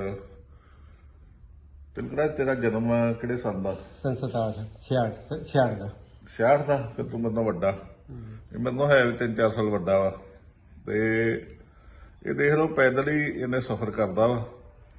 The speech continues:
Speaker 1: ਔਰ ਇਹਨੇ ਇੱਕ ਦਿਨ ਵੀ ਕਦੀ ਮੀਂਹ ਹਨੇਰੀ ਇਹਨੇ ਕਦੀ ਮਿਸ ਨਹੀਂ ਕੀਤਾ ਆਪਦਾ ਕੰਮ। ਔਰ ਇਹਨੇ ਬੰਦਗੀ ਵਾਂਗੂ ਆਪਣੇ ਕੰਮ ਨੂੰ ਅੰਜਾਮ ਦਿੱਤਾ। ਔਰ ਬੜੀ ਵੱਡੀ ਮਿਹਨਤ ਤੋਂ ਬਾਅਦ ਇਸ ਬੰਦੇ ਨੇ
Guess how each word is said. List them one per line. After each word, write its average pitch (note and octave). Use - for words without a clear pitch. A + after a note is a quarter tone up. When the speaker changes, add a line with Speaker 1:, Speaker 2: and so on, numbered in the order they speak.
Speaker 1:
ਔਰ A#2
ਇਹਨੇ C#3
ਇੱਕ B2
ਦਿਨ B2
ਵੀ B2
ਕਦੀ A#2+
ਮੀਂਹ A#2+
ਹਨੇਰੀ A2+
ਇਹਨੇ A2
ਕਦੀ A2
ਮਿਸ G#2
ਨਹੀਂ A2+
ਕੀਤਾ G2+
ਆਪਦਾ F2+
ਕੰਮ। F#2
ਔਰ G#2
ਇਹਨੇ A2+
ਬੰਦਗੀ G2+
ਵਾਂਗੂ G#2
ਆਪਣੇ F#2
ਕੰਮ F#2
ਨੂੰ G2
ਅੰਜਾਮ F2+
ਦਿੱਤਾ। G#2+
ਔਰ B2
ਬੜੀ A#2+
ਵੱਡੀ G#2
ਮਿਹਨਤ A#2
ਤੋਂ A#2
ਬਾਅਦ G2+
ਇਸ G2
ਬੰਦੇ F#2
ਨੇ F#2